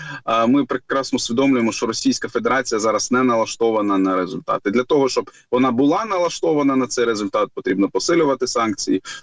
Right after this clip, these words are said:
посилювати підтримку нашої держави у військовій сфері. Я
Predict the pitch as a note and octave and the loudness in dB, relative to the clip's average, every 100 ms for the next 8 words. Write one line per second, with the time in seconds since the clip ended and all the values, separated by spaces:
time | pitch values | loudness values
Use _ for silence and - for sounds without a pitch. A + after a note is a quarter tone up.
0 | - G#2+ - B2+ A#2 G#2 G2+ G2 A2 G#2+ | -4 -2 2 2 2 0 -2 -2 0 0
1 | F#2+ G2 F#2+ F#2+ F#2 G2 G#2+ G#2 F#2+ F#2 | 2 2 4 4 2 0 -2 -2 -2 -2
2 | F#2 F#2+ F2+ F2+ F2 - G2+ F#2+ G2 A#2 | 0 0 0 0 0 0 2 4 2 0
3 | - E3+ D3+ C#3 - B2 G#2 | 0 2 2 0 0 0 0